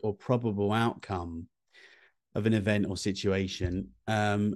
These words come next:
and it can also refer to a prediction of what's likely to happen based on past experience or assumptions.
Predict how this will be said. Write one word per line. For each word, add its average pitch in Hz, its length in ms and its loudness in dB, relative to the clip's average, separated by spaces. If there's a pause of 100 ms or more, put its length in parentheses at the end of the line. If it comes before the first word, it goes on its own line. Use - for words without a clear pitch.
(120)
and 110 380 4
it 113 120 0
can 127 100 4
also 120 200 4
refer 107 360 0
to 104 140 -6
a - 20 -6
prediction 101 800 0 (680)
of 104 120 0
what's 110 220 2
likely 117 440 4
to 107 100 -2
happen 101 280 0
based 104 340 2
on 98 180 2
past 107 360 0
experience 104 540 0
or 98 140 2
assumptions. 85 840 -4